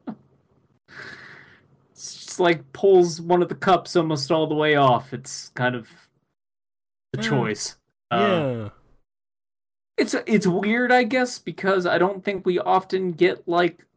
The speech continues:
Speaker 1: women being sexualized in JoJo.
Speaker 2: No, usually it's all dudes all the time.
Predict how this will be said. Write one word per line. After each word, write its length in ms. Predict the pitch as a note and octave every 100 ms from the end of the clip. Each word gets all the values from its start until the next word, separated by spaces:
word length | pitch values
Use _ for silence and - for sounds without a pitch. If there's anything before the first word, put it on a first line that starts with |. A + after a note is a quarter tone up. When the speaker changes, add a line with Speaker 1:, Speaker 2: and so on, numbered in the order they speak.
| _ _ _
Speaker 1:
women 420 | C#3 E3 F#3+ F3
being 260 | E3 F3+ E3+
sexualized 920 | C3+ - C3+ - G#3+ A3+ A#3+ A#3 A3
in 160 | A3 A3
JoJo. 640 | A3 A3+ A3+ B3 A#3+ A3+ - _ _ _ -
Speaker 2:
No, 260 | D#3+ A#3+
usually 460 | A2 A#2+ F#3+ A#2+ B2+
it's 300 | - - -
all 280 | - B2 B2
dudes 440 | C3 C#3 C#3 C3
all 160 | C3+ D3+
the 120 | B2+
time. 460 | - F3+ E3+ G2+